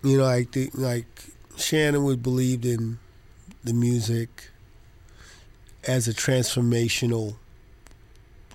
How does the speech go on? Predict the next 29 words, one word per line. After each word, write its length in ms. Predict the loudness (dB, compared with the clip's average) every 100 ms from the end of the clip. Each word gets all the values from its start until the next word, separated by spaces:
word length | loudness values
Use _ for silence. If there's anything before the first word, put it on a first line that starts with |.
| -2
almost 320 | 2 2 2
transformational 760 | 0 0 0 0 -2 -4 -4
tool, 340 | -4 -4 -4 -10 -20 -20 -20 -20 -12
right? 200 | -6 -4
That 140 | -2 -4
it 120 | -2
could, 180 | -4 -2
it 120 | -6 -2
could 300 | -2 -2 -8
transform 920 | -4 -2 -2 -4 -2 -2 -2 -4 -8 -14 -10
your 120 | -6
experience, 520 | -4 -4 0 0 0 -2
transform 480 | -4 -2 -2 -2
reality. 520 | -2 -6 -8 -8 -10 -12 -18 -20 -18 -16 -18 -20 -18 -4
And 80 | 0
a 40 |
lot 200 | 2 2
of 60 | 2
that 200 | 2 2
is, 220 | 0 -2
um, 320 | -4 -4 -6 -10 -20 -20 -20 -20 -8 0
in 80 |
a 40 | 4
way, 460 | 6 4 4 0 -4 -20 -20 -20 -20 -20 -20 -20 -20 -20 -20 -20 -18
you 160 | -4 0
know, 160 | 0 -2 -4
Coltrane's 720 | 2 2 2 0 0 0 -4
music, 380 | -6 -6 -8 -12 -18 -20 -20 -20 -20 -20 -20 -20 -8
um, 460 | -6 -4 -6 -10